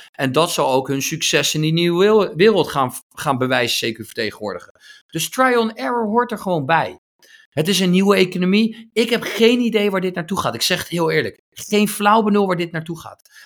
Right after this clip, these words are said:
Dit is, daarom zitten we er ook zo kort op. Daarom moet je ook lid worden. Wekelijks op de hoogte blijven. Zodat je lekker kan shiften in wat je gelooft. Niet, niet te halstarrig vasthouden aan één visie en aan één thesis. Want morgen kan het anders zijn.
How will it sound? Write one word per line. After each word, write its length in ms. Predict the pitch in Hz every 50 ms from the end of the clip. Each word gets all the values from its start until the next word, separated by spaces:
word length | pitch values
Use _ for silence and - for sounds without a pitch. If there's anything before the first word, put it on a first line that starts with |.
| _ _
Dit 180 | _ - 185 180
is, 180 | 185 165 -
daarom 280 | - - 190 202 220 214
zitten 220 | 208 220 214 -
we 60 | 190 190
er 60 | 185
ook 60 | -
zo 80 | - 170
kort 240 | - 175 165 165
op. 220 | 196 175 127 117 -
Daarom 280 | 165 170 196 208 202
moet 100 | 190 196
je 60 | 196 196
ook 120 | 180 165
lid 160 | 196 226 226
worden. 300 | 190 170 131 113 107 101
Wekelijks 560 | 113 151 185 233 233 226 202 160 123 - -
op 120 | 175 165 -
de 60 | -
hoogte 340 | 147 165 214 208 - - -
blijven. 400 | 131 120 107 107 104 - - 117
Zodat 220 | - - 151 -
je 80 | - 139
lekker 640 | 123 143 185 214 214 220 214 214 208 208 - - _ _ _
kan 160 | _ - 175 160
shiften 580 | - - - 254 277 262 - - 139 98 - _ _ - - - _ _
in 200 | - 165 170 160
wat 180 | 170 175 175
je 80 | - 160
gelooft. 580 | - 190 190 214 254 233 151 117 - - -
Niet, 400 | 117 120 151 214 285 277 - -
niet 200 | - 214 269 262
te 260 | 254 233 185 - - -
halstarrig 640 | _ - 175 185 180 - - 208 185 170 156 - -
vasthouden 500 | - 175 165 - - 147 143 135 131 127
aan 120 | 127 135 139
één 240 | 160 160 170 151
visie 400 | - - 170 156 - - - 120
en 80 | 113 123
aan 120 | 123 127
één 240 | 139 151 160 147 139
thesis. 460 | - 170 156 131 - - 127 135 - - - - - - -
Want 300 | - 170 208 196 - - - _ _ _
morgen 400 | _ 185 185 214 269 269 233 -
kan 120 | - 226 208
het 100 | 196 190
anders 280 | 185 180 151 113 -
zijn. 160 | - 107 92